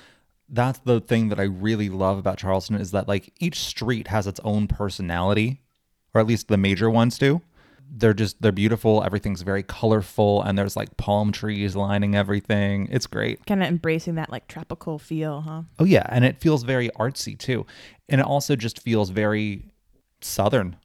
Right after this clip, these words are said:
Speaker 1: Um, <laughs>
Speaker 2: <laughs> That's
Speaker 1: uh,
Speaker 2: good.
Speaker 1: it's probably, like, the number one or two place that I think of when I think of, like, places that just feel completely like the South. Charleston and,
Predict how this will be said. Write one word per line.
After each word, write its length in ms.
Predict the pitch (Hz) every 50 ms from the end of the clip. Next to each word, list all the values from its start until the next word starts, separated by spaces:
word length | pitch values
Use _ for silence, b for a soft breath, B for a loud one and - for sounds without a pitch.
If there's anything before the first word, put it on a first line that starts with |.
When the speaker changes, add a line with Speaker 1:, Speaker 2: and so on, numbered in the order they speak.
| _ _
Speaker 1:
Um, 220 | - 117 110 110 -
<laughs> 60 | -
Speaker 2:
<laughs> 0 |
That's 1160 | 147 135 - 277 269 - 339 - - 339 311 - - 320 - - - 302 - - _ 269 - - -
Speaker 1:
uh, 280 | 131 117 110 107 107
Speaker 2:
good. 260 | 107 214 214 269 - -
Speaker 1:
it's 180 | 151 135 117 -
probably, 380 | - - 143 135 131 131 143
like, 320 | 139 123 120 110 98 - _
the 400 | - 113 107 101 98 98 - - - _ _
number 400 | - 123 123 127 120 123 113 110
one 240 | 110 104 101 117 123
or 80 | 123 117
two 280 | 104 - - 131 123
place 300 | - - 120 117 113 -
that 120 | - 104 101
I 60 | 98
think 240 | 92 - 117 110 -
of 80 | 107
when 120 | 95 104 98
I 100 | 95 95
think 240 | - - 110 101 -
of, 180 | 98 92 90
like, 160 | 98 98 95 - _ _ _ _ _
places 340 | - 104 98 - 95 87
that 280 | - 101 101 95 - _ _ _
just 320 | - - 110 95 - - _ _ _ _ _ _
feel 240 | - 117 113 101
completely 500 | 92 - 107 - - - 107 92 - 101
like 180 | 92 - - -
the 80 | - 87
South. 440 | - - 107 - - - - - - - b b b b b _
Charleston 720 | - 113 107 104 104 104 - - 110 104 101 101 104 104 - _ _ _ _ _ _
and, 460 | - 107 98 98 95 95 95 92 -